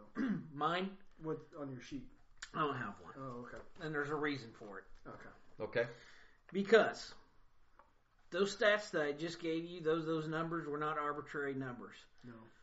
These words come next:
Speaker 2: Those were Lynn Dawson's all-time Super Bowl stats.
Speaker 3: Wow.
Speaker 2: For the two games that he played in. For both of them. So he threw for three hundred fifty-three yards.
Speaker 3: In two Super Bowls.
Speaker 2: In two Super Bowls.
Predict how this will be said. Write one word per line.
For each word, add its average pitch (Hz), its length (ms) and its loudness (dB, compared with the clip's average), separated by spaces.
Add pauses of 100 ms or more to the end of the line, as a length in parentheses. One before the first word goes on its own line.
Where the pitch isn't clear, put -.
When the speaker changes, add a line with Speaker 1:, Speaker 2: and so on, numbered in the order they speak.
(280)
Speaker 2:
Those 156 200 2
were 165 140 2
Lynn 165 240 4
Dawson's 147 600 0 (180)
all-time 139 500 -6
Super 127 260 -10
Bowl 113 340 -10 (1800)
stats. - 500 -10 (760)
Speaker 3:
Wow. 160 180 -8
Speaker 2:
For 160 220 0
the 135 80 -6
two 170 180 -4
games 139 380 0
that 120 100 -8
he 117 80 -12
played 107 320 -12
in. 65 160 -16 (540)
For 147 140 -6
both 131 240 0
of - 40 -18 (160)
them. - 120 -18 (1080)
So 135 120 -2
he 147 240 -2
threw 180 400 4
for 139 160 -8
three 160 320 -4
hundred 160 320 -4
fifty-three 160 560 -6
yards. 131 200 0
Speaker 3:
In 104 120 4
two 135 180 6
Super 85 300 0
Bowls. 73 260 -2
Speaker 2:
In 156 140 0
two 190 180 -2
Super 180 340 -2
Bowls. 123 360 -2